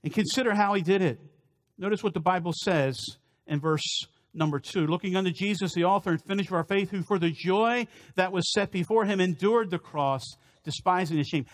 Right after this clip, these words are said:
How was Jesus able to endure? How is he able to run his race? He looked at the joy,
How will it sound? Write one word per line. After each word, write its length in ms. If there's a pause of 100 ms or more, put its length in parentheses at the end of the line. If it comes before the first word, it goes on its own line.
(120)
How 180
was 140
Jesus 420
able 240
to 180
endure? 520 (240)
How 200
is 100
he 100
able 180
to 80
run 220
his 160
race? 340 (1000)
He 140
looked 240
at 80
the 100
joy, 760